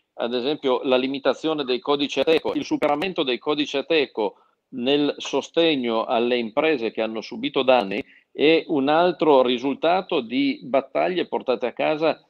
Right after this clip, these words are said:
eh, dalle associazioni di categoria. Se noi pensiamo ai codici Ateco e, e, e ai disastri e ai danni che hanno fatto, il limitare il sostegno al, al codice Ateco è, è, è stata una cosa impressionante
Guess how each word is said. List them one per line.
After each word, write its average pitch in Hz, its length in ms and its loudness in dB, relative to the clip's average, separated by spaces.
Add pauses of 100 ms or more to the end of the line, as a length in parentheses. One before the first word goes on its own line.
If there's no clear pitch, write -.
(180)
eh, 117 320 -2
dalle 135 340 4
associazioni 113 560 -4
di - 40 -14
categoria. 107 460 0
Se - 100 -10
noi 190 100 -2
pensiamo 127 340 -2
ai 104 100 -6
codici 156 280 -4
Ateco 98 640 -2 (340)
e, 113 320 0
e, 117 260 -2
e 127 120 2
ai 120 320 2
disastri 123 680 2
e 113 60 2
ai 110 140 0
danni 151 360 2
che - 80 -6
hanno 110 240 -4
fatto, 139 640 -2 (220)
il 123 240 -2
limitare 156 460 2
il 123 80 2
sostegno 120 840 0 (220)
al, 120 340 -2
al 110 160 -4
codice 156 400 -2
Ateco 139 580 0 (160)
è, - 240 -6
è, - 380 -8
è - 80 -10
stata 127 240 0
una 113 100 4
cosa 117 140 2
impressionante 120 720 2